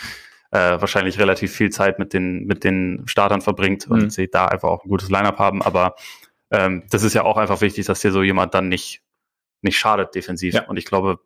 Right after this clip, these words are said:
Speaker 1: den, den Punkt hat er erreicht. Deswegen, also ich hätte ihn jetzt auch halt an vierzehn gehabt.
Speaker 2: Okay, okay.
Speaker 1: Deswegen, äh, bin ich da überhaupt nicht dagegen.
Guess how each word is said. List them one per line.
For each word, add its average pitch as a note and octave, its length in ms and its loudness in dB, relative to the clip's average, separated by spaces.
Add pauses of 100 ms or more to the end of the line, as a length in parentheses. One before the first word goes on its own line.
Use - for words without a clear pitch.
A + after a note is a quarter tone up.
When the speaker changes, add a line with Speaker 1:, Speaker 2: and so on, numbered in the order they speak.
Speaker 1:
den, F#2+ 300 0
den G#2 160 2
Punkt A2 180 2
hat G#2+ 100 2
er G#2+ 60 4
erreicht. G2+ 360 0
Deswegen, G#2 300 0
also F#2+ 200 2
ich - 160 -2
hätte A2 140 0
ihn G#2 80 0
jetzt G2+ 180 2
auch - 220 0
halt G2+ 200 2
an G2 160 -2
vierzehn G#2 300 -2
gehabt. F#2+ 280 0 (220)
Speaker 2:
Okay, G#2+ 220 0 (400)
okay. A2 300 2
Speaker 1:
Deswegen, G2 600 -2
äh, G2 320 0 (580)
bin A2+ 120 2
ich G#2+ 100 2
da G#2+ 100 2
überhaupt C3 400 0
nicht C3+ 180 0
dagegen. F#2+ 360 -2